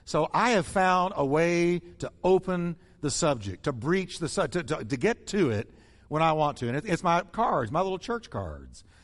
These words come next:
You ought to grab some and use 'em. And I said, "Hey, do you listen to radio?" "Oh, yeah, I listen to radio." He, I said, "Well, I'm on the radio." And he was thinking I was a D J or something on some music radio.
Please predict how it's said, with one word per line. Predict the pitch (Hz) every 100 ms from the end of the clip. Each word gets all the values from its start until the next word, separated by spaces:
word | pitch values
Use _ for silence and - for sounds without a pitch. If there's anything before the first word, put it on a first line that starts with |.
| -
You | 196
ought | 226
to | 202
grab | 208 226 214
some | 160 147
and | 151
use | 202 233 -
'em. | 71 - - _ - - - - -
And | 175 180 175 180 170 - - -
I | 165
said, | 175 220
"Hey, | 262 262
do |
you | 277
listen | 269 233 208
to |
radio?" | 196 196 202 220
"Oh, | 269
yeah, | 175
I |
listen | 123 123
to | 120
radio." | 120 127 170 220
He, | 202 175 - -
I | 160
said, | 175
"Well, | 190
I'm | 277
on | 277 277
the | 214
radio." | 151 131 107 98
And | 175
he |
was | 214
thinking | 165 135 127
I |
was | 120
a | 104
D | 110 127
J | 123 123 120
or | 117
something | 131 123 120
on | 107
some | 127 120 117
music | 131 120 -
radio. | 127 127 120 123